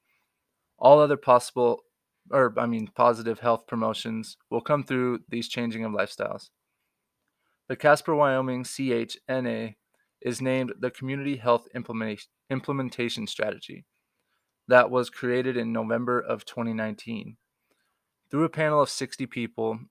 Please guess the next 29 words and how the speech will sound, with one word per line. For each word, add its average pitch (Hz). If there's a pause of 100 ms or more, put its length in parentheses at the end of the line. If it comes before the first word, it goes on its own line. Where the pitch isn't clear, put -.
(120)
a 123
vote 120
was 143
placed 120
to 120
set 113
certain 127
goals 113
for 110
health 110
promotion 107
within 107
the 107
community. 104 (760)
According 135
to -
the 127
Wyoming 113
Medical 113
Center, 104 (720)
four 156
core 135
goals 117
were 110
set -
forth 113
for -
the 104
lo-, 107